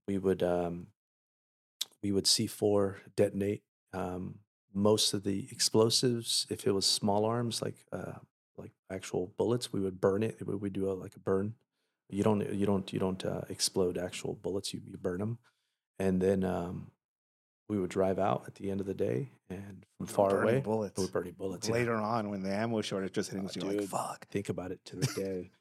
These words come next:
Speaker 1: You're, you're an M P five guy, right? You love M P fives?
Speaker 2: I mean, that's, that's one of the, uh, one of the firearms that I kind of, like, have a lot of experience with,
Speaker 1: Okay,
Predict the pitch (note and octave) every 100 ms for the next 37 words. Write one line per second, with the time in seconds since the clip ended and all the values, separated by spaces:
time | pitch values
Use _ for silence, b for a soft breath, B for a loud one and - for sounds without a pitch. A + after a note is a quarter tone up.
0 | _ _ _ _ _ C3+ C#3+ F3+ F3 C#3+
1 | B2 C3+ C3 G#2+ F#2 G2+ C3+ - G#2+ A2
2 | G#2+ G2+ A2 - A#2+ C3+ - - _ -
3 | B2+ G2 G#2 - - G#2 G2 - D3+ G#2+
4 | G2 G2 G2 F2 G#2+ G2+ G2+ F#2+ - G2+
5 | G2 G2+ G2 F#2+ G#2 G2+ F#2+ G#2 F#2+ -
6 | F#2+ F#2 F#2+ - G#2+ A2+ G#2 G2+ G2